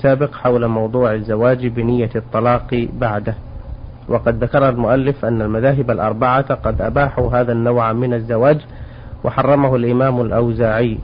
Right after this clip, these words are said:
لأن الإمام الأوزاعي اعتبره كزواج المتعة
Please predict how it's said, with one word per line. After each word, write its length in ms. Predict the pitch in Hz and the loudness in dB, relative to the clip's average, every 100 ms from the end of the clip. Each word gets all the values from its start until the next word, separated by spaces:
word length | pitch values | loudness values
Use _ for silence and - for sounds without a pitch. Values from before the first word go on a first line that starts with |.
| - | -4
لأن 240 | 117 120 | 0 0
الإمام 400 | 113 117 123 123 | 0 0 0 0
الأوزاعي 720 | 113 110 117 117 110 135 123 | 0 -2 -2 -2 0 0 -2
اعتبره 640 | 113 113 113 123 120 127 120 | -4 -2 0 2 0 0 -4
كزواج 520 | - 117 113 123 120 | -4 -4 0 0 0
المتعة 520 | 120 117 120 120 104 | -2 -2 -2 -2 -4